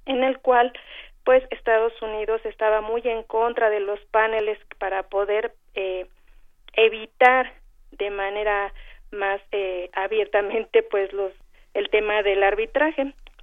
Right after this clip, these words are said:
Sin embargo, en este nuevo temec, pues, los paneles son aprobados y hay mayores oportunidades de defensa tanto en el ámbito laboral como ambiental para los países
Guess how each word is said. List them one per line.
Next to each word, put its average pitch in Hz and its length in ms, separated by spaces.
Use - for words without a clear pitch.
Sin 302 180
embargo, 262 460
en 226 100
este 226 280
nuevo 208 340
temec, 233 460
pues, 277 180
los 208 180
paneles 208 580
son 196 160
aprobados 233 600
y 240 80
hay 226 100
mayores 247 500
oportunidades 214 1000
de 190 120
defensa 247 560
tanto 202 320
en 196 160
el 202 160
ámbito 220 440
laboral 196 600
como 208 280
ambiental 262 680
para 269 220
los 240 220
países 196 480